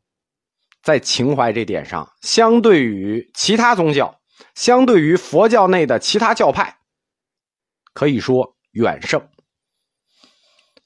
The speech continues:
善导大师他为什么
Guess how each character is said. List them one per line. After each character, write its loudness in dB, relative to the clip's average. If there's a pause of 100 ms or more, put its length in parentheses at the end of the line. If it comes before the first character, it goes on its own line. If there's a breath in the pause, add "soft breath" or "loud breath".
(1200)
善 -2
导 2
大 2
师 -2
他 0
为 0
什 -4
么 -2